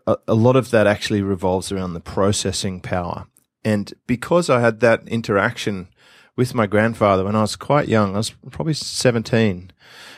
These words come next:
when I worked with him in the timber brokerage. I then went on to debt collection,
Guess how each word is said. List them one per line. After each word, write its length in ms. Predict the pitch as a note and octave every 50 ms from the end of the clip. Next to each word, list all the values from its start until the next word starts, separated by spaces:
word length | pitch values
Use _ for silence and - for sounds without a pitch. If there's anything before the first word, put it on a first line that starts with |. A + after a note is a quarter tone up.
| - _
when 160 | - A2+ G#2+
I 120 | G#2 G2+ G2+
worked 300 | G2+ G#2+ G#2 G2+ - - A2
with 140 | G2 -
him 200 | - A2 G2 F#2+
in 100 | G2 G2
the 80 | G2 F#2+
timber 280 | - - G2+ G2+ G#2+ F#2+
brokerage. 680 | F#2 F#2 F2+ F2+ - - F2+ F2 E2+ - - - - _ - - - - - - - _ _ _ _ _ _ _ _ _ -
I 380 | A2+ B2 A#2+ B2 A#2+ A#2 A2 G#2
then 220 | B2 B2+ C3+ C3
went 140 | B2 A#2+ A2+
on 100 | G#2+ G#2+ G2
to 120 | - F#2+
debt 280 | F2 A2+ A#2+ D3 - -
collection, 680 | - A#2 F#2 E2+ F2 - - - F#2 F#2+ G#2 A#2+ A2+